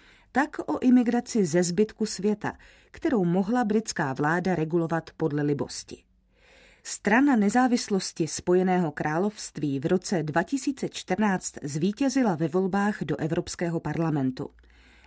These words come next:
V říjnu toho roku prohlásil Cameron na sjezdu své konzervativní strany: "Pojedu do Bruselu, pokud jde o volný pohyb osob. Nebudu "ne" považovat za odpověď a vyjednám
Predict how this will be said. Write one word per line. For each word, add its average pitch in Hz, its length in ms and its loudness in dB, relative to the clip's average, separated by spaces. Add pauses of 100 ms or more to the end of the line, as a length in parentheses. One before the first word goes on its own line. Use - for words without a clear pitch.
(120)
V 151 40 0
říjnu 190 440 4
toho 151 300 -4
roku 185 380 2 (340)
prohlásil 247 580 2
Cameron 214 500 2
na 175 100 4
sjezdu 180 420 0
své 143 300 -4
konzervativní 156 800 0
strany: 160 480 0 (580)
"Pojedu 226 360 4
do 165 140 2
Bruselu, 175 640 0 (100)
pokud 269 360 -2
jde 220 320 2
o 175 140 -2
volný 247 380 4
pohyb 170 380 -4
osob. - 440 -6 (500)
Nebudu 208 440 4
"ne" 170 340 2 (120)
považovat 165 540 0 (100)
za 147 240 -2
odpověď 147 520 -6 (560)
a 160 160 2
vyjednám 269 680 0